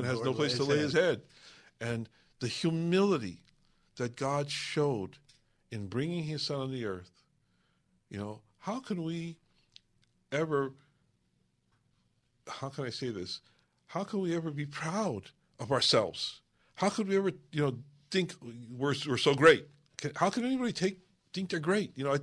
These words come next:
Speaker 1: I see people, men in, in powerful positions, and they have such big egos, you know,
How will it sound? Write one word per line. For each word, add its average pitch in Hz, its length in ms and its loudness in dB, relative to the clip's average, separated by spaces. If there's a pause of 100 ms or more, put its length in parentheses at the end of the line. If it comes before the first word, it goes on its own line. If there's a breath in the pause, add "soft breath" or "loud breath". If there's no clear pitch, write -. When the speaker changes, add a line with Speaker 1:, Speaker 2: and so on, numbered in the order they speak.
(100)
Speaker 1:
I 139 60 -2
see 190 280 -2 (460 loud breath)
people, 175 360 -2
men 139 360 2 (340 loud breath)
in, 120 180 -6
in 110 180 -6
powerful 151 420 0
positions, 131 480 -4
and 123 80 -4
they 135 60 -2
have 143 140 0
such 202 240 2
big 202 260 2
egos, 214 520 6 (560 soft breath)
you 120 100 -6
know, 147 200 -4